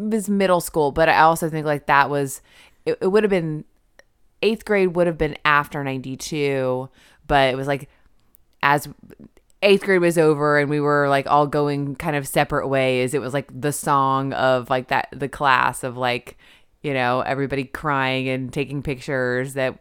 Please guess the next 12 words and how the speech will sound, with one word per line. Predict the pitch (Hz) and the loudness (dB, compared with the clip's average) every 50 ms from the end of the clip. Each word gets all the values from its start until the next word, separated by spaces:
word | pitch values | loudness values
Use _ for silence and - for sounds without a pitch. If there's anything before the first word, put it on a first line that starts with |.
| _ _ _ - | _ _ _ -10
you | 143 135 | -8 -8
know, | 113 113 110 113 - 135 - _ _ _ _ _ _ _ _ _ _ - | -6 -6 -8 -8 -10 -12 -16 _ _ _ _ _ _ _ _ _ _ -4
our, | 147 143 143 139 135 131 - _ _ _ | -2 -2 -2 -2 -4 -8 -14 _ _ _
we | - 151 151 | -12 -10 -6
were | 143 143 143 | -4 -2 -2
never | 139 143 143 143 143 | -2 0 0 0 0
gonna | 139 143 139 143 135 | -2 -2 -4 -4 -4
see | - 147 135 135 | -6 -6 -6 -6
each | 135 - - | -4 -4 -2
other, | 143 135 135 131 127 127 | -2 0 0 0 0 0
and | 127 123 127 131 | 0 -2 -2 -2
then | 131 131 131 131 127 117 | -4 -4 -4 -6 -8 -10